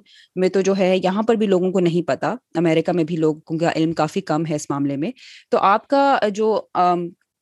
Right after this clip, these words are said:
ایسے چند ایک سوالات کیسے ہیں کہ، آ، ایسے چند ایک سوالات کا ذکر کریں جو آپ کو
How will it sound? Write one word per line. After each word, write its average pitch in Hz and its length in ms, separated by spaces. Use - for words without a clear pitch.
ایسے 240 440
چند 233 260
ایک 233 160
سوالات 190 500
کیسے 208 300
ہیں 156 240
کہ، 165 80
آ، 165 40
ایسے 196 220
چند 208 180
ایک 202 80
سوالات 190 280
کا 190 80
ذکر 180 220
کریں 185 280
جو 175 120
آپ 165 200
کو 175 240